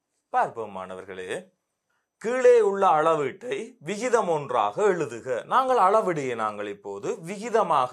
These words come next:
எழுதப் போகிறோம். பார்ப்போம். ஒரு சென்டிமீட்டரினால் ஐந்து மீட்டரை குறிக்கின்றோம். ஒரு சென்டிமீட்டரினால்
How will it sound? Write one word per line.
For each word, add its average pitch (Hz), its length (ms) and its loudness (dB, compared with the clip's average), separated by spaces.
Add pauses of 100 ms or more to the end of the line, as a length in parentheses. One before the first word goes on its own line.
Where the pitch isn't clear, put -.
(120)
எழுதப் 131 360 -2
போகிறோம். 104 480 -8
பார்ப்போம். 120 500 -2 (640)
ஒரு 214 240 4 (120)
சென்டிமீட்டரினால் 160 1160 -2 (180)
ஐந்து 185 340 -4
மீட்டரை 120 440 -6 (120)
குறிக்கின்றோம். 117 720 -6 (420)
ஒரு 131 260 -4
சென்டிமீட்டரினால் 139 880 -2